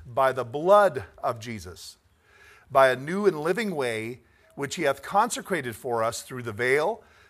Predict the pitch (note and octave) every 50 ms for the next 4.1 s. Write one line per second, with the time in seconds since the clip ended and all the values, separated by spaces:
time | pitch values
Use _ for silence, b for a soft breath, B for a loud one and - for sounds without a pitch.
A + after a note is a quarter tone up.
0 | b b - C3 C3 C3 C3 - B2+ - - D3+ C3 A#2+ A2 B2 C3 D3 E3+ -
1 | - - D#3+ C#3 B2 A#2+ A#2+ - - - - _ _ _ - C#3 A#2 B2 D3 C#3+
2 | C3 B2 B2 A#2 A#2 F#2+ - D#3+ E3 F#3 G#3+ G#3 - - G#3 G3+ G#3 G3+ - -
3 | - D#3 C3+ C3 A#2+ A#2 G#2+ A#2+ C#3 D#3 E3+ - G3+ D#3+ C#3+ C#3+ B2 A2 A2 A2
4 | A2 A2